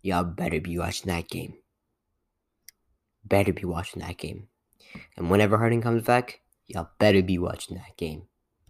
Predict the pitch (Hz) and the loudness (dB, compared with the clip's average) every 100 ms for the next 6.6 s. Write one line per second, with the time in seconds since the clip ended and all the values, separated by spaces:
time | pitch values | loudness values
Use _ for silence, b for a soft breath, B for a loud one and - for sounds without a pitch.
0 | - _ _ _ _ _ _ _ _ _ | -20 _ _ _ _ _ _ _ _ _
1 | _ _ _ _ _ _ _ _ _ 82 | _ _ _ _ _ _ _ _ _ -10
2 | 69 - 50 - - - _ _ _ B | -8 -8 -12 -8 -10 -10 _ _ _ B
3 | B B B _ 110 107 98 101 98 - | B B B _ -4 2 4 4 2 0
4 | 101 98 90 85 90 98 _ 98 98 - | 0 0 -2 -2 -2 -6 _ -2 -2 0
5 | 110 - - 120 117 - 107 107 98 - | -2 0 2 4 2 2 0 2 -2 0
6 | 95 95 - 95 - | -2 -2 -4 -6 -8